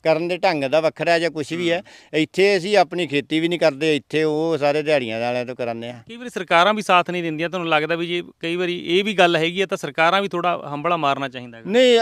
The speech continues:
Speaker 1: ਅਸਲ ਵਿੱਚ ਤਾਂ ਇਹ ਹੈ ਵੀ ਪਹਿਲਾਂ ਤਾਂ ਹੰਭਲਾ ਸਾਨੂੰ ਆਪ ਮਾਰਨਾ ਪੈਂਦਾ। ਪਹਿਲਾਂ
Speaker 2: ਹੂੰ।
Speaker 1: ਜੇ ਪਹਿਲਾਂ ਹੀ ਆਸਰਾ ਤੱਕਾਂਗੇ ਤਾਂ ਫਿਰ
Speaker 2: ਹੂੰ।
Speaker 1: ਆਪਣੀਆਂ ਲੱਤਾਂ ਕੰਮ ਨਹੀਂ ਕਰਨੀਆਂ। ਪਹਿਲਾਂ ਆਪਣੀਆਂ ਲੱਤਾਂ ਤੇ ਖੜੋ, ਆਪ ਹੀ ਆ,
Speaker 2: ਹੂੰ।
Speaker 1: ਆਸਰੇ ਵਾਲੇ ਤਾਂ ਆਪੇ ਬਾਅਦ ਚੋਂ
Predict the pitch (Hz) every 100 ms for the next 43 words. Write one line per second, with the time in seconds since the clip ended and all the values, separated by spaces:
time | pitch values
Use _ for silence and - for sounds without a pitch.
0 | 214 - 233 233 226 220 226 226 214 196
1 | 208 214 220 226 208 196 220 202 202 202
2 | 180 160 170 165 165 147 139 165 180 190
3 | 202 202 196 180 185 214 196 175 170 170
4 | 175 - 175 180 180 160 180 175 175 170
5 | 156 165 170 160 131 151 147 131 135 135
6 | 131 139 139 160 175 175 143 160 170 160
7 | - 160 156 135 135 160 147 147 135 143
8 | 147 147 147 147 _ - 156 147 147 151
9 | 156 147 147 139 143 135 135 131 139 107